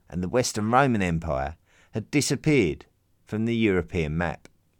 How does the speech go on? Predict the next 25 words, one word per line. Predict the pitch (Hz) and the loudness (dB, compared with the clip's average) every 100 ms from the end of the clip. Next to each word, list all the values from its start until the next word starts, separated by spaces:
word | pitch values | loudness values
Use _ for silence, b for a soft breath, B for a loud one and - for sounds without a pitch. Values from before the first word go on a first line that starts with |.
| _ _ _ _ _ _ _ _ _ _ _ _ | _ _ _ _ _ _ _ _ _ _ _ _
The | 120 | 2
legacy | 139 175 175 - 113 | 6 6 4 4 2
of | 82 | 2
the | 90 | 0
battle | 85 78 - 95 | 2 2 -2 -8
shows | - 104 101 104 - b b - | 2 4 4 0 -8 b b -4
that | 113 127 | -4 2
European | 123 139 156 - 156 147 | 4 4 4 2 0 2
culture | 127 107 87 82 80 - b b | 4 4 4 -2 -4 -6 b b
had | 117 107 113 | -10 -4 0
been | 107 110 110 _ - | 2 0 -4 _ -10
preserved | 127 123 123 147 123 78 71 90 | -4 -2 2 4 4 2 -4 -6
and | 87 | -6
protected | 104 - 123 - 92 87 | -4 -2 -2 -2 -4 -2
on | 82 | -2
that | 80 - | -2 -4
day | 71 85 107 _ b b | -2 -2 -4 _ b b
from | 110 117 | -4 0
invasion | 113 104 104 101 104 104 | 2 6 6 6 0 -4
from | - 117 | -4 -4
a | 110 | -4
peoples | - 120 165 90 87 82 - b b b | 0 0 0 -2 -4 -6 -14 b b b
Asiatic | 95 98 117 104 87 - - - | -2 0 4 4 2 -8 -10 -16
in | - 82 92 | -12 -4 -2
origin. | 87 80 73 69 | 0 -2 -4 -8